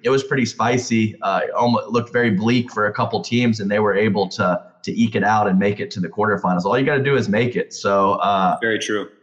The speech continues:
Speaker 1: yeah, so it, it created a lot of, yeah,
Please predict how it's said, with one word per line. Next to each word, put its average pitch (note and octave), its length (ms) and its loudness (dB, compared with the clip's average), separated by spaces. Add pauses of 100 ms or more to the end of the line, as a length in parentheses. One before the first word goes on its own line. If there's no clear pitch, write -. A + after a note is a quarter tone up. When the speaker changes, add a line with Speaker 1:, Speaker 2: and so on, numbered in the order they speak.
(460)
Speaker 1:
yeah, C3+ 220 0
so A2+ 200 -2
it, G#2 260 2
it B2 140 0
created C3+ 360 2
a A#2 60 2
lot A#2+ 300 2
of, G#2 420 -4
yeah, C3+ 320 -2